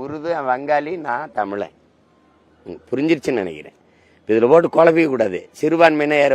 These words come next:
வந்த மனம்லாம் எங்களை சிறுபான்மையின்றுவிய. இந்த நாட்டின் பூர்வீக குடி மக்களை மதம் மாறிக்கொள்ளக்கூடியது, மொழியும் இனம் மாறிக்கொள்ள முடியுமா? நேத்து இந்துவா இருந்த என் தம்பி யுவன் சங்கர் ராஜா இன்னைக்கு இஸ்லாத்தை ஏற்றிருக்கிறான்.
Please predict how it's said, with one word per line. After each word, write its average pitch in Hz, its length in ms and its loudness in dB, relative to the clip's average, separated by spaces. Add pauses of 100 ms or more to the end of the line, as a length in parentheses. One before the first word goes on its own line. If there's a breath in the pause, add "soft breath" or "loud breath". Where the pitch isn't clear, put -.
வந்த 143 240 0 (100)
மனம்லாம் 147 460 0
எங்களை 180 260 -2
சிறுபான்மையின்றுவிய. 139 720 -4 (440 soft breath)
இந்த 113 100 4 (120)
நாட்டின் 147 420 -2
பூர்வீக 156 280 0
குடி 131 140 -2 (100)
மக்களை 107 280 -2 (220)
மதம் 151 320 2
மாறிக்கொள்ளக்கூடியது, 127 800 -2 (100)
மொழியும் 147 320 0
இனம் 139 240 -4
மாறிக்கொள்ள 127 380 -4
முடியுமா? 98 280 -8 (640 soft breath)
நேத்து 165 320 0 (100)
இந்துவா 180 300 4
இருந்த 156 240 2
என் 139 120 -2
தம்பி 147 260 -2
யுவன் 143 260 -2
சங்கர் 131 240 2
ராஜா 135 240 2
இன்னைக்கு 127 220 -6
இஸ்லாத்தை 123 460 -10
ஏற்றிருக்கிறான். 98 440 -16